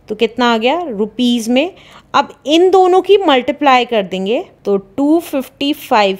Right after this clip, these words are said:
की सेवनटीन से मल्टीप्लाई की, तो सेवनटीन फ़ाइव जा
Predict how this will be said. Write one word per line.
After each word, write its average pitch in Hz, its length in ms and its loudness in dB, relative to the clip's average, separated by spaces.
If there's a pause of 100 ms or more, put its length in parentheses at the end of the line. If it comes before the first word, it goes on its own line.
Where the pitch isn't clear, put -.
(100)
की 254 200 -8
सेवनटीन 233 880 -2
से 294 180 0
मल्टीप्लाई 208 680 0
की, 233 320 -10 (160)
तो 226 80 -4
सेवनटीन 277 640 0
फ़ाइव 277 360 0
जा 277 260 -2